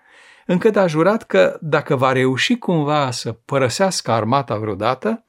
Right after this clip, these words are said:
se va dedica și el slujirii altora.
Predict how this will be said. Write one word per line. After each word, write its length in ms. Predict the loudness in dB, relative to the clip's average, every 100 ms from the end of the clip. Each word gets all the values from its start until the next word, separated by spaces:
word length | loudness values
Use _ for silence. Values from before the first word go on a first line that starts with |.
| _ _ _ _
se 180 | 0 2
va 180 | 2 4
dedica 520 | 2 2 0 0 0
și 340 | -2 -2 0
el 260 | 2 0 -4
slujirii 680 | -10 -6 -6 -4 -4 -2 2
altora. 600 | 0 0 -6 -8 -10